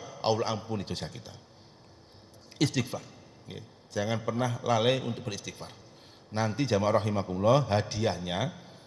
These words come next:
ketika di padang mahsyar, ya,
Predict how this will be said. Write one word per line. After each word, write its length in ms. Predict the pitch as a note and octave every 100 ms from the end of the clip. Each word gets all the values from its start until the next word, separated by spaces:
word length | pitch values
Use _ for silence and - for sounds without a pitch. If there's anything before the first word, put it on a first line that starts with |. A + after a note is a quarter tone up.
| - - - - - - - -
ketika 720 | G#2 A#2+ A2+ A#2 G#2+ G#2+ G2+ G2 - -
di 80 | G2+
padang 240 | A2 G2
mahsyar, 480 | G#2 C3+ - - D#2+ - - - - - - - - - - - - -
ya, 160 | F#2